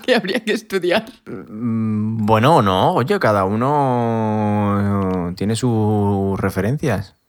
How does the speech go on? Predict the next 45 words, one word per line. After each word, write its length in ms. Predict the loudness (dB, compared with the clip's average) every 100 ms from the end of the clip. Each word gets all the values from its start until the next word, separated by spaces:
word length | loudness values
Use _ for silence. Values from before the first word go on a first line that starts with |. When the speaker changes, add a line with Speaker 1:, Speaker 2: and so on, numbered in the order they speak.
| _ -10
Speaker 2:
Y 80 | -4
si 100 | -2
la 120 | -2
tuya 360 | 2 4 6 4
es 140 | 2
Poli 260 | 2 2 2
de 60 |
guardería, 480 | 2 2 0 -2 -4
pues 160 | -4 -4
mira. 260 | -2 -6 -10 -20
Estoy 180 | -6 0
buscando. 600 | 0 2 0 2 0 -2 _ _ _ _ _ _ -14 -14
Speaker 1:
Ya, 200 | -12 -12 -8
pero 100 | -6
igual 240 | 0 0
podía 280 | 2 2 2
ser, 180 | 0 -2
no 100 | -2
sé, 260 | 0 -2 0
Desafío 420 | -4 -6 -4 -2
Total 440 | 0 0 0 -2 -6 _ -2
o, 240 | 0 0 0
o 200 | -2 2
Conan, 420 | 2 2 -2 -4
pero 160 | 0 2
no, 220 | 2 0 0
es 200 | -2 -2
Poli 240 | -4 0
de 80 | 0
guardería. 400 | -2 -4 -6 -4
Speaker 2:
Conan, 340 | 0 2 2 0
que 80 |
ahí 60 | 0
estaba 580 | 0 2 4 4 2 0
el, 520 | 0 0 2 0 0 0
este, 400 | -2 -2 -2 -4
el, 320 | -8 -4 -2 -2
¿cómo 160 | -2
se 60 | 0
llama 200 | 2 0
el 60 |
actor 340 | -2 -2 -2 -2
este 160 | -4 -6
español? 500 | -4 -4 -4 -6 -12 _ _ _ _ _
Sanz. 420 | -4 -2 -4 -12